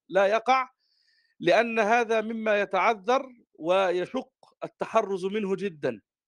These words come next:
ولا يفطر إلا إذا وصل إلى ظاهر الشفة، إلى ظاهر الشفة، لا إلى ما بين شفتيه. حتى الحنفية يسهلون فيما إذا وصل إلى ظاهر الشفة. فعلى كل حال قول المجد هو الصواب وهو الأبعد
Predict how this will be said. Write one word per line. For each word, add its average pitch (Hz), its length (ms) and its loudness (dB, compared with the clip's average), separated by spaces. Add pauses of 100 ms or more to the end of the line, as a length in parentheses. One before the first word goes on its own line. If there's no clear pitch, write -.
(680)
ولا 240 260 6
يفطر 262 400 0
إلا 226 320 2
إذا 202 260 2
وصل 247 520 0
إلى 208 220 -2
ظاهر 214 480 2
الشفة، 185 500 -4 (680)
إلى 156 180 2
ظاهر 214 600 2
الشفة، 175 420 0
لا 208 200 2
إلى 185 220 0
ما 180 140 0
بين 196 300 -2
شفتيه. 165 500 -4 (720)
حتى 285 320 2
الحنفية 226 540 2
يسهلون 196 600 0
فيما 202 320 -2
إذا 180 220 2
وصل 214 340 2
إلى 185 200 2
ظاهر 196 360 0
الشفة. - 400 -10 (1080)
فعلى 175 540 2
كل 214 240 -2
حال 254 320 0
قول 247 240 0
المجد 214 400 -6
هو 220 180 -2
الصواب 214 560 -2
وهو 208 180 4
الأبعد 233 560 0